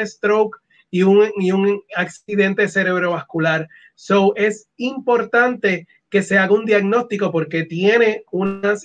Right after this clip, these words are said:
implicaciones significativas. Ahora bien,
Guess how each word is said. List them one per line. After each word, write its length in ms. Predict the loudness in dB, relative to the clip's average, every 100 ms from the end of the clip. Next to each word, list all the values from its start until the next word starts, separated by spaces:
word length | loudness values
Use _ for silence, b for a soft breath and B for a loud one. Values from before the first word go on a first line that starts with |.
| -6
implicaciones 800 | -4 -4 -2 -4 -2 0 0 -2
significativas. 800 | -4 -4 -4 -4 -2 0 2 2
Ahora 300 | 2 4 4
bien, 260 | 4 0